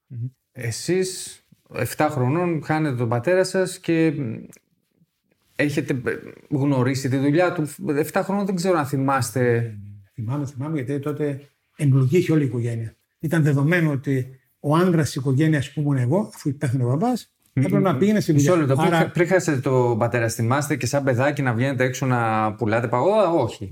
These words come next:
Speaker 2: Θυμάμαι όμως, ε, ότι αυτό που σας είπα, τη φωτιά, τα καζάνια
Speaker 1: Ναι.
Speaker 2: και
Speaker 1: Όλη
Speaker 2: τα
Speaker 1: αυτή η
Speaker 2: τα
Speaker 1: προετοιμασία.
Speaker 2: θυμάμαι. Τα εφτά χρονών θυμάσαι, έχει
Speaker 1: Ναι.
Speaker 2: μήνες.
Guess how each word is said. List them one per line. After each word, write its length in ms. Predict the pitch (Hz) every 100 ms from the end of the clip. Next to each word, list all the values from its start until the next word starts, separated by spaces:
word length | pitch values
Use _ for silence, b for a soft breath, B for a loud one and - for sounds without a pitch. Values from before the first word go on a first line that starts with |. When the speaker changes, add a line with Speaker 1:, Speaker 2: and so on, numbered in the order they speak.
| 104
Speaker 2:
Θυμάμαι 360 | - 123 156 147
όμως, 220 | 185 175
ε, 40 |
ότι 520 | 151 139 135 131 135 131
αυτό 200 | 113 139
που 60 |
σας 200 | 131 120
είπα, 200 | 143 127
τη 100 | 113
φωτιά, 600 | - 113 160 147 120 113 113
τα 80 |
καζάνια 460 | 123 131 135 113 123
Speaker 1:
Ναι. 60 | 113
Speaker 2:
και 120 | 135
Speaker 1:
Όλη 160 | 143 131
Speaker 2:
τα 40 |
Speaker 1:
αυτή 100 | 110
η 40 | 131
Speaker 2:
τα 40 |
Speaker 1:
προετοιμασία. 360 | 127 113 131 127
Speaker 2:
θυμάμαι. 220 | 180 180
Τα 80 | 123
εφτά 200 | 107 156
χρονών 360 | 117 123 196 190
θυμάσαι, 380 | - 123 117 127
έχει 120 | 123
Speaker 1:
Ναι. 140 | 117
Speaker 2:
μήνες. 280 | 110 101 -